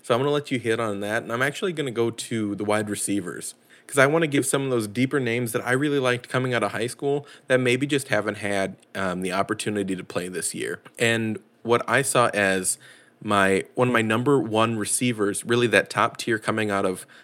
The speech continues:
high school, is Jaden Hazelwood, wide receiver, Oklahoma. Um,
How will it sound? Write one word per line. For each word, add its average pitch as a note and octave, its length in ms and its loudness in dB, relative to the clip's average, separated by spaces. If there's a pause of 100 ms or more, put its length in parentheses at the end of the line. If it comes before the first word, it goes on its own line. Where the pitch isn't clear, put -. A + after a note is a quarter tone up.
high A#2+ 160 4
school, B2 260 2
is G#2+ 140 0
Jaden B2+ 480 0
Hazelwood, G2+ 800 -4 (260)
wide G#2 200 6
receiver, G#2 520 2
Oklahoma. F#2 720 -4 (520)
Um, G#2 360 0